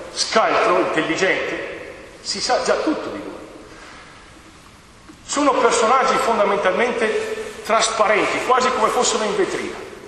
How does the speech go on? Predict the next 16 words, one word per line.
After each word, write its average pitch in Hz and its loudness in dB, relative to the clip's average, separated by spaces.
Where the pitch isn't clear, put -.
Quando - 4
appaiono 247 4
già 277 4
si - 2
dà 247 4
per 233 2
scontata 208 0
tutta - 0
la 196 2
loro 190 4
identità. 147 -4
Tutto 285 0
appare 240 4
in 180 -2
piena 233 2
luce. - -2